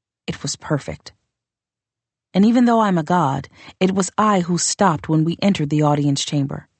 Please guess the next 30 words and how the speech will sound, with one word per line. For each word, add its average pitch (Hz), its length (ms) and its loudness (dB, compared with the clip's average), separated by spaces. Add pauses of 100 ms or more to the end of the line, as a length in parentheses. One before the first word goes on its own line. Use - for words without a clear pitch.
(240)
staring 156 520 2
about 147 360 0
in 160 140 0
awe. 139 280 0 (1160)
The 175 80 0
chamber 214 300 2
was 139 160 -4
small, 151 500 0 (640)
as 170 160 2
befit 175 320 0
a 208 80 0
space 185 380 0
that 156 200 0
would 156 140 -2
never 170 240 2
be 196 100 0
used 190 460 -2
by 147 120 0
many 147 260 2
people. 147 480 -6 (840)
Echo 180 200 2
would 147 180 2
have 151 220 0
little 156 220 0
need 170 300 2
of 139 100 -6
the 143 60 -4
tricks - 380 -6
that - 180 -8
Sky 180 400 2